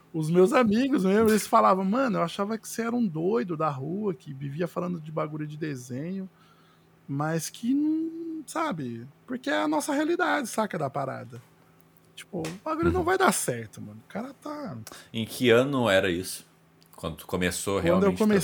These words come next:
Speaker 2: trabalhar?
Speaker 1: de fato, foi
Speaker 2: É.
Speaker 1: dois mil e seis.
Speaker 2: Dois mil e seis.
Speaker 1: Dois mil e seis.
Speaker 2: É,
Speaker 1: Eu
Speaker 2: faz
Speaker 1: trabalhei
Speaker 2: tempo.
Speaker 1: na, eu fiz um curso na Fundação Bradesco em,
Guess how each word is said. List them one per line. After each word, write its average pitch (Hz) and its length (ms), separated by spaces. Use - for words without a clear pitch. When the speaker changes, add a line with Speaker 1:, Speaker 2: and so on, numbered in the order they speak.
Speaker 2:
trabalhar? 208 160
Speaker 1:
de 185 100
fato, 196 540
foi 190 1120
Speaker 2:
É. 147 100
Speaker 1:
dois 156 180
mil 185 120
e - 20
seis. - 640
Speaker 2:
Dois - 140
mil 101 100
e - 40
seis. 139 120
Speaker 1:
Dois 135 60
mil 160 140
e - 20
seis. 143 580
Speaker 2:
É, 139 160
Speaker 1:
Eu 123 60
Speaker 2:
faz - 20
Speaker 1:
trabalhei 151 240
Speaker 2:
tempo. 156 120
Speaker 1:
na, 139 640
eu 156 140
fiz 175 240
um 180 80
curso 190 400
na 165 100
Fundação 170 400
Bradesco 156 520
em, 139 460